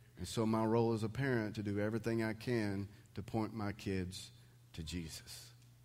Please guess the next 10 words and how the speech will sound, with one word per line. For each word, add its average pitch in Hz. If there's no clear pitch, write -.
'cause 69
He's 110
the 107
only 95
one 90
that 82
can 90
change 87
their 78
heart. 80